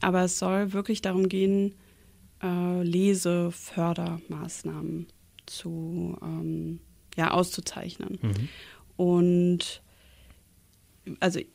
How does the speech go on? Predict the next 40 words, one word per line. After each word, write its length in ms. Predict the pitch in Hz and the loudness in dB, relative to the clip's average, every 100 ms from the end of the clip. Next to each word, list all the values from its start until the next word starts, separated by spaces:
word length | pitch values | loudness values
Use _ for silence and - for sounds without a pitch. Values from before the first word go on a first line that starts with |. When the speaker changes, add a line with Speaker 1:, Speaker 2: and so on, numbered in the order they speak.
| - | 0
Speaker 1:
ich 160 | 196 196 | 2 4
hatte 160 | 185 | 4
mich 120 | 175 175 | 2 2
tatsächlich 320 | 165 180 175 | 0 0 -2
auf 80 | - | -2
den 140 | 170 | -4
Preis 220 | - 175 | -2 -2
beworben. 360 | 175 170 180 196 | -2 0 2 2
Das 120 | 185 | 0
ist 140 | - | -4
etwas, 280 | 175 - 170 | -4 -2 -2
was 80 | 165 | -2
ich 180 | 165 - | -4 2
immer 280 | 190 180 175 | 4 6 4
sehr 120 | 180 | 2
empfehlen 320 | 170 - 208 | 2 0 2
kann. 180 | 214 208 | 2 2
Man, 180 | 190 185 - - | 2 -2 -2 2
man 160 | 180 | 6
hat's 160 | 196 - | 6 8
ja 60 | |
jetzt 120 | 185 180 | 6 6
auch 80 | |
schon 100 | 190 | 6
ein 60 | 185 | 8
paar 100 | 196 | 8
Mal 80 | 196 | 8
gehört. 200 | 185 190 | 8 8
Ich 120 | - | 8
habe 120 | 185 | 6
auch 140 | 175 139 | 6 4
Speaker 2:
<laughs> 120 | - | 0
Speaker 1:
proaktiv 680 | - 220 202 - 226 214 - | 6 6 6 4 4 4 10
hier 180 | 123 | 12
an 120 | 190 190 | 12 12
die, 60 | |
äh, 360 | 208 185 - - 254 226 285 | 12 12 10 10 10 10 10
<laughs> 60 | 214 | 12
Sendung 340 | 202 233 226 | 12 12 12
geschrieben. 400 | 226 240 240 | 8 4 2